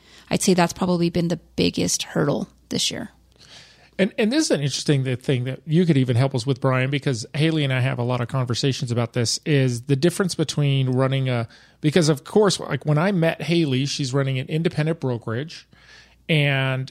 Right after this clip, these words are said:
Speaker 2: you know, she's got ten agents. And I said, you know, you know, "How are you handling some of these challenges, like, you know, training, you know, education, high level education, technology, those kind of things?"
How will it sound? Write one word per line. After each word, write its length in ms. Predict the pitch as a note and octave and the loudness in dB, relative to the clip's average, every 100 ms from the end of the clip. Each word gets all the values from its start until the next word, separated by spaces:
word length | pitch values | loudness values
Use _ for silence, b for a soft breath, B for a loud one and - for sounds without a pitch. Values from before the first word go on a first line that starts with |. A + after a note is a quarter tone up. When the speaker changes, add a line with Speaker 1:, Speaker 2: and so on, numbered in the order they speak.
| - | -8
Speaker 2:
you 180 | F3 C#3+ | -4 -2
know, 80 | A#2+ | -2
she's 260 | - C3+ | -4 -4
got 180 | D#3 - | -4 -6
ten 180 | - C#3 | -4 -2
agents. 440 | B2+ B2 C3+ D3+ - | -2 -4 -6 -6 -8
And 580 | C#3+ C#3 C3+ C3+ B2+ - _ - | -4 -2 -2 -4 -8 -14 _ -6
I 60 | C3 | -4
said, 280 | D#3 C3 | -2 -2
you 80 | C3+ | -2
know, 420 | C3 B2 B2+ - - - | -2 -2 -6 -12 -20 -6
you 120 | C3+ | -2
know, 220 | B2 A#2 A2+ - _ _ _ - | -2 -4 -10 -16 _ _ _ -10
"How 200 | - E3+ | -2 2
are 60 | F3 | 2
you 140 | D#3 | 0
handling 440 | A#2+ D3+ C#3+ C3+ A#2+ | -2 -4 -4 -4 -4
some 200 | C#3 C3 | -4 -2
of 100 | B2 | -2
these 220 | B2 - | -4 -6
challenges, 580 | - B2+ B2+ A#2+ B2 B2 | -6 -4 -4 -4 -4 -4
like, 300 | A#2 A#2 _ - | -8 -10 _ -10
you 140 | C#3+ A#2 | -6 -6
know, 100 | A2 | -6
training, 800 | - F#3 E3 D#3 D3 C#3+ C#3 C3+ B B B B | -2 0 0 0 -2 -4 -6 -8 B B B B
you 80 | C3+ | -2
know, 100 | C3 | 0
education, 840 | D#3+ D3+ C#3+ - C#3 - C#3 C3+ B2+ | 0 0 -2 -2 -4 -4 -4 -4 -4
high 260 | - C#3+ | -2 -2
level 380 | C#3 C#3 C3+ C3+ | 0 -2 0 -2
education, 680 | B2+ B2+ C#3 B2 - B2+ B2 | -2 -6 -6 -6 -8 -10 -10
technology, 640 | - C#3 C#3 C3+ C#3 B2+ B2 | -12 -10 -6 -4 -4 -6 -2
those 200 | F#3 - | -2 -2
kind 140 | C#3+ | -4
of 80 | A#2 | -4
things?" 260 | B2+ B2+ | -6 -8